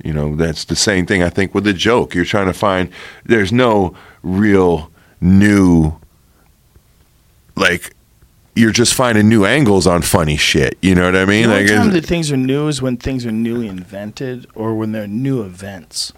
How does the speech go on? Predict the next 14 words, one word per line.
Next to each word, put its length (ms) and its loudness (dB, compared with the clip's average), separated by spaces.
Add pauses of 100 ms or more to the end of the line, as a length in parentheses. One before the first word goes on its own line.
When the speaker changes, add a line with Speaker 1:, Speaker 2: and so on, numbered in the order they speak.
(460)
Speaker 2:
Like, 340 -4
it 80 -6
has 180 -2
to 40 -12
be, 60 -4
like, 180 -4
a 80 -6
Speaker 1:
Right. 120 -2
Speaker 2:
significant 500 -6
event 440 -6 (140)
or 160 -2
a 40 -4
new 260 0
invention. 640 -8